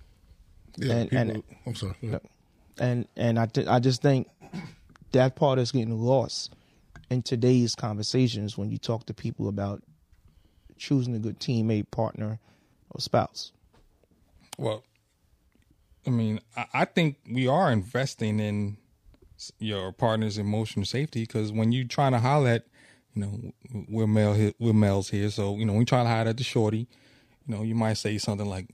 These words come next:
Speaker 3: you know, "Oh, you fine. Oh, you look so good." Like, you, you propping that person up. You're making them feel good.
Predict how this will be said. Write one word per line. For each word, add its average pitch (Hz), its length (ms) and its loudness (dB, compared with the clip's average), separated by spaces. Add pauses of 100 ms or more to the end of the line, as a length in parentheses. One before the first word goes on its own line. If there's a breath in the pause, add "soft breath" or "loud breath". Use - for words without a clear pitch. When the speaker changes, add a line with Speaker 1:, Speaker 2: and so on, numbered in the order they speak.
Speaker 3:
you 110 60 -8
know, 95 300 -10 (320 soft breath)
"Oh, 113 140 -8
you 110 160 -6
fine. 113 600 2 (300 soft breath)
Oh, 113 160 -6
you 113 120 -4
look 120 180 -4
so 110 180 -4
good." 117 460 0 (360 soft breath)
Like, 107 220 -4
you, 165 220 -2
you 165 100 -6
propping 190 360 2
that 156 120 2
person 135 320 4
up. 226 120 2
You're 156 120 2
making 175 220 4
them 127 100 8
feel 240 300 2
good. 131 280 0